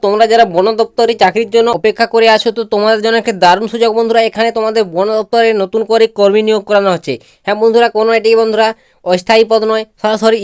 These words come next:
স্থায়ী পদে তোমাদের এখানে নিয়োগ করানো হচ্ছে। অবশ্যই তোমাদের জন্য একটা দারুণ সুযোগ রয়েছে, তো তোমরা এখানে আবেদন করতে পারবে। ছেলে মেয়ে উভয়ে আবেদনযোগ্য। তো এখানে তোমাদের আবেদন করতে গেলে বয়স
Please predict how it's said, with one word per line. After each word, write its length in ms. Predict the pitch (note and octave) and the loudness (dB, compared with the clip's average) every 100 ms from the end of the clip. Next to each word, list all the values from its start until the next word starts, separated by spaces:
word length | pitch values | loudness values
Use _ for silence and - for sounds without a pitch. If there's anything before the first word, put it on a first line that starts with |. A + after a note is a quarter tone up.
| F#3+ | -2
স্থায়ী 240 | - A#3 A3+ | 2 2 2
পদে 160 | A3 G#3+ | 0 0
তোমাদের 260 | A3 A3 G#3+ | 0 0 -2
এখানে 180 | F#3+ A3 A3 | -2 -2 0
নিয়োগ 140 | G3+ F3+ | -2 0
করানো 220 | F3+ E3 C#3 | 0 0 -4
হচ্ছে। 220 | - C3 A#2+ _ _ _ | -8 -10 -10 _ _ _
অবশ্যই 260 | G3 G3+ A3 | -10 -6 -4
তোমাদের 220 | G#3+ A3 G#3 | -2 -4 -2
জন্য 120 | A3+ A3+ | -2 -2
একটা 120 | G#3 F3+ | -4 0
দারুণ 220 | F3+ G#3+ G#3+ | 0 0 -6
সুযোগ 220 | A3+ A3 G#3+ G#3+ | -2 0 0 -2
রয়েছে, 240 | G#3 A3+ A3 _ - | -2 -2 -4 _ -4
তো 60 | G3+ G#3 | -4 -2
তোমরা 180 | G#3 G#3+ G#3 | -2 0 0
এখানে 180 | A3 A3 F3+ | -2 -2 0
আবেদন 220 | F#3+ G#3+ G3 | -2 -2 -2
করতে 200 | F#3+ F#3 F3 | -4 -2 0
পারবে। 200 | F3 C#3+ C3 | 0 -2 -4
ছেলে 220 | F#3+ G3+ A3+ | -2 -2 -2
মেয়ে 140 | A3+ A3+ F#3+ | -2 -2 -2
উভয়ে 340 | F#3+ G3 G#3+ F#3 | 0 2 2 2
আবেদনযোগ্য। 520 | F3 F3+ F#3 D#3+ C3 - - _ - | 0 -2 -4 -4 -6 -12 -20 _ -8
তো 40 | G#3+ A3 | -4 -4
এখানে 200 | A3 A3+ A3 | -4 -4 -4
তোমাদের 240 | G#3+ G#3+ A3 F3 | -4 -4 -4 -4
আবেদন 220 | G3 A3 F#3+ | -4 -6 -6
করতে 200 | G3+ G#3+ | -6 -4
গেলে 140 | G#3+ G#3 F3 | -2 -4 -2
বয়স 220 | F3 | -2